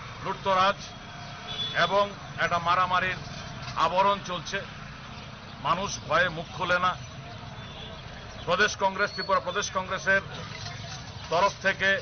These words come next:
হর ঘর কংগ্রেস এই কর্মসূচি গত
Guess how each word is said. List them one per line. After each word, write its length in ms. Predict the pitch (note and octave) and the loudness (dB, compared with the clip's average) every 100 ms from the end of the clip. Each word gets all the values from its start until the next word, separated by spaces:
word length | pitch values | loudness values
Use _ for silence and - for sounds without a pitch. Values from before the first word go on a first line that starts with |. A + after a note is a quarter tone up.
| - - - - D3+ | -2 -12 -12 -4 4
হর 180 | F#3+ | 4
ঘর 200 | D#3 E3+ E3+ | 4 2 2
কংগ্রেস 360 | F3 E3+ F#3 F#3+ - - - - - - - - - - - - | 0 2 2 2 -4 -12 -16 -16 -18 -14 -14 -14 -14 -14 -10 -2
এই 160 | E3 F#3 | 0 4
কর্মসূচি 580 | F3+ F3+ F3 F#3 F3+ F#3+ F#3 - - - - - - - - | 2 2 -2 -4 -2 -2 -2 -6 -10 -14 -14 -14 -14 -10 -2
গত 280 | E3 E3+ | 0 0